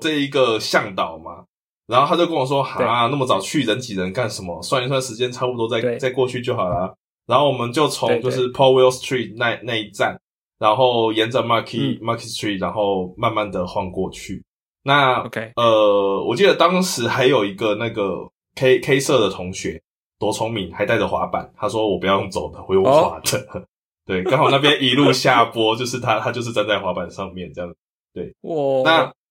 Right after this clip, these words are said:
Speaker 1: 真的到了以后，反正第一站就是，诶，发现有那个，有点心嘛，然后我就去拿了一罐柳橙汁，
Speaker 2: 嗯。
Speaker 1: 然后甜甜圈这样。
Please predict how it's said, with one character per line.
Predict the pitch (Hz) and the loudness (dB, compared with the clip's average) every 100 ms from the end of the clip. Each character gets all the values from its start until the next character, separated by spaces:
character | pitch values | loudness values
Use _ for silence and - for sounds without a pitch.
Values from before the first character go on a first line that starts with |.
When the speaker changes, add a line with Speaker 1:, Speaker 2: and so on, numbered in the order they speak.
| _ _ _ - | _ _ _ 0
Speaker 1:
真 | 185 | 4
的 | 185 | 6
到 | 190 175 | 6 4
了 | 131 | 4
以 | - | 2
后， | 143 | 0
反 | 123 117 | 2 2
正 | 131 | 0
第 | 135 135 | 0 -2
一 | |
站 | 131 127 | 4 4
就 | 117 | 4
是， | 117 120 107 101 | -4 -2 -2 0
诶， | 127 - | -2 0
发 | 123 | 0
现 | 123 131 101 | 2 0 0
有 | 87 | 0
那 | 104 98 | 0 0
个， | 95 90 87 85 87 - _ | 2 2 0 -2 -6 -16 _
有 | 101 101 | -4 -2
点 | 98 82 | -2 -2
心 | - 95 | -6 -4
嘛， | 98 85 - _ _ _ | -4 -4 -10 _ _ _
然 | 95 | 0
后 | 92 | 0
我 | |
就 | 92 104 104 | 2 2 2
去 | - 107 | 0 -4
拿 | 98 95 | -4 0
了 | - | 0
一 | 127 | 0
罐 | 113 104 98 90 | 2 2 2 -6
柳 | - 92 | -4 -4
橙 | - 92 | -4 -8
汁， | 90 95 98 | -6 -2 0
Speaker 2:
嗯。 | 92 | 0
Speaker 1:
然 | 87 | -2
后 | 98 95 90 | 0 0 0
甜 | 95 | -4
甜 | 92 90 | -6 -8
圈 | 87 92 87 | -6 -6 -4
这 | 92 | -4
样。 | 87 | -6